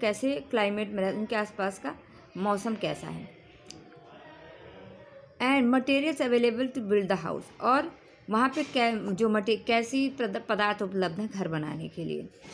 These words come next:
And amount of money, साथ ही साथ उनके पास कितने पैसे हैं।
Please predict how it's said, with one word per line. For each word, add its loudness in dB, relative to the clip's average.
And 0
amount 4
of 0
money, 2
साथ 6
ही -8
साथ 2
उनके 0
पास 0
कितने 0
पैसे 0
हैं। 0